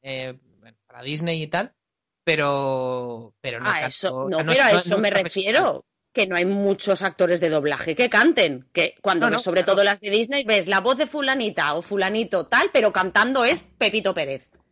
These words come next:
Speaker 1: No, yo me pu-, yo me puedo, o sea, cantando creo que me puedo defender. O sea, ya, ya te digo que he cantado un par de veces y, y, hombre, las, y las dos veces me han dicho, "Oye, pues esto no se te da, no se te da mal".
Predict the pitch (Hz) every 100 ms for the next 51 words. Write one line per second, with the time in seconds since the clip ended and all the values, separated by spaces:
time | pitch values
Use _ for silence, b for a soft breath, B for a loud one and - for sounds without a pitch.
0 | _ 269 214 233 226 196 190 233 240 226
1 | 170 151 156 139 _ _ 160 160 196 285
2 | 277 240 190 165 156 143 135 - 120 135
3 | 127 _ 554 605 605 123 120 - - 127
4 | 143 160 - 151 165 175 156 151 160 160
5 | 160 170 170 170 165 156 156 160 185 180
6 | - 151 139 135 127 123 117 - 123 123
7 | 147 123 120 123 120 120 117 _ _ 110
8 | 117 117 117 120 127 - _ 139 135 131
9 | 127 123 123 127 147 139 117 120 - _
10 | _ _ _ _ _ _ _ - 147 147
11 | 151 139 143 143 139 143 151 151 160 156
12 | 131 143 143 -